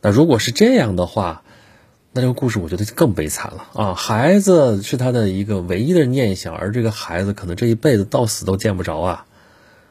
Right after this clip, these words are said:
那就算他死后背极哀荣，但他又看不见了，他自己又没法知道，真的能成仙走了在天上看着吗？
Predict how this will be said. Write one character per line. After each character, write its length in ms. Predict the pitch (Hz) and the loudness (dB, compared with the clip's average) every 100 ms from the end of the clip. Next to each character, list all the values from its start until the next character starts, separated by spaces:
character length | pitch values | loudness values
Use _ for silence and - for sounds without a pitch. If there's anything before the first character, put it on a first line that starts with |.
| _ - | _ -2
那 140 | 127 | 0
就 180 | 113 170 | 4 4
算 180 | 139 135 | 4 2
他 180 | 143 | 2
死 420 | 147 - - 98 98 | 0 -4 -4 -2 0
后 260 | 202 190 | 4 4
背 240 | 135 151 104 | 4 4 2
极 220 | 98 104 | 2 -2
哀 180 | 113 117 | 0 0
荣， 340 | 104 85 95 - - _ _ _ | 0 -2 -8 -10 -20 _ _ _
但 120 | - | -6
他 60 | 117 | -2
又 100 | 123 | -2
看 220 | 104 110 | -4 -6
不 80 | 92 | -6
见 160 | - 104 | -4 -4
了， 80 | - - - _ _ | -6 -18 -20 _ _
他 180 | - 107 | -2 -2
自 160 | 107 | 2
己 180 | 101 76 | 0 2
又 220 | 87 92 92 | 0 -2 -2
没 180 | 95 90 | -2 -2
法 120 | 90 | -2
知 180 | 78 87 | -6 -8
道， 180 | 82 82 | -8 -4
真 200 | - 202 | 2 4
的 60 | |
能 140 | 190 180 | 4 2
成 220 | - 139 | 0 0
仙 200 | 160 156 | 2 2
走 120 | 113 | 2
了 80 | 92 | 0
在 80 | 120 | 0
天 200 | 117 151 | 0 -2
上 100 | 147 | -2
看 320 | - 143 165 | -4 -2 0
着 80 | 139 | 0
吗？ 180 | 135 | -2